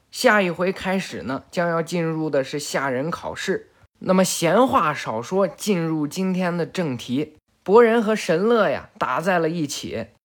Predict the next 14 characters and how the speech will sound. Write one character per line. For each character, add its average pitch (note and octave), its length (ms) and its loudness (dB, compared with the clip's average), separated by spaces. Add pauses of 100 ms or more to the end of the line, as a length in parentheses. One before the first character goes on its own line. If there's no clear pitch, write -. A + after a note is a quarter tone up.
(240)
博 A3+ 200 8
人 G#3+ 240 4
呢， G3 220 0
拿 E3 240 2
着 G#3 120 2
苦 A#2+ 320 -12
无 D#3 120 -6
蹲 F3+ 240 -4
在 E3+ 100 -2
地 D#3+ 260 -4
上 A2+ 260 -8
啊。 - 200 -16 (420)
“神 G3+ 320 0
乐， A#3 160 6